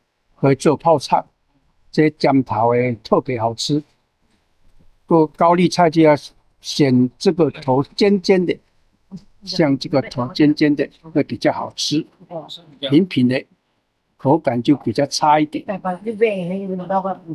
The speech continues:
当地采摘到这里来，非常的新鲜。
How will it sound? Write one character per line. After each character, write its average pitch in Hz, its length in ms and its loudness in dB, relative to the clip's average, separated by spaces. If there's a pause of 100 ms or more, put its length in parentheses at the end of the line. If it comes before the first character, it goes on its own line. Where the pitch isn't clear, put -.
(1400)
当 147 200 2
地 151 220 0
采 165 280 -2
摘 139 360 0
到 147 220 2
这 151 200 0
里 120 160 -4
来， 107 180 -8 (400)
非 143 160 2
常 123 180 -2
的 120 80 0
新 147 240 2
鲜。 139 240 0